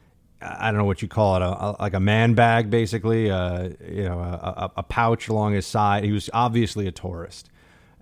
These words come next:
And I've, I've been in the city my whole life, right? So I know tourists, and I also know what this could have been. Now,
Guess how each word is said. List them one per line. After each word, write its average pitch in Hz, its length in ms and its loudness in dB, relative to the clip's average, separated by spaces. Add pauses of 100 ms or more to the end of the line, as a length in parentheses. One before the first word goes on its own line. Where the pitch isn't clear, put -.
And 90 600 -4 (120)
I've, 107 240 -4 (120)
I've 123 300 -2
been 135 160 8
in 127 60 8
the 113 80 6
city 120 180 4
my 104 160 6
whole 95 160 2
life, 78 240 -2
right? 90 180 -4
So 101 120 0
I 101 80 4
know 107 160 4
tourists, 131 680 6
and 98 240 0 (540)
I 113 140 2
also 117 360 2
know 104 600 2 (340)
what 120 400 2
this 110 580 0 (260)
could 262 240 6
have 190 160 6
been. 160 300 6
Now, 135 380 0